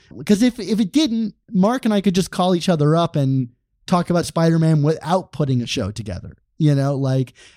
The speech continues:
maybe the show provides us the structure to do so, but, like, we kind of already do the other thing anyway, unprompted by doing the show. So the Patreon, like,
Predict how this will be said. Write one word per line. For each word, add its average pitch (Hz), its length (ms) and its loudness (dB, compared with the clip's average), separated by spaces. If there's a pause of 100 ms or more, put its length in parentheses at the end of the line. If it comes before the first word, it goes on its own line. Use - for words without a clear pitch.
maybe 175 200 4
the 165 120 4
show 165 220 4
provides 147 400 0
us 139 80 -4
the 139 140 -6
structure 151 400 -4
to 131 100 0
do 156 180 0
so, 117 300 -4
but, 127 240 -8
like, 135 340 -4 (460)
we 185 140 2
kind 226 340 0
of 180 60 2
already 175 480 4
do 180 200 4
the 151 180 2
other 147 200 0
thing 139 320 0
anyway, 113 640 -2 (240)
unprompted 151 720 -2
by 131 160 0
doing 123 340 0
the 113 80 -4
show. 101 440 -10 (160)
So 196 280 2
the 180 140 -2
Patreon, 196 760 0 (140)
like, 139 320 -4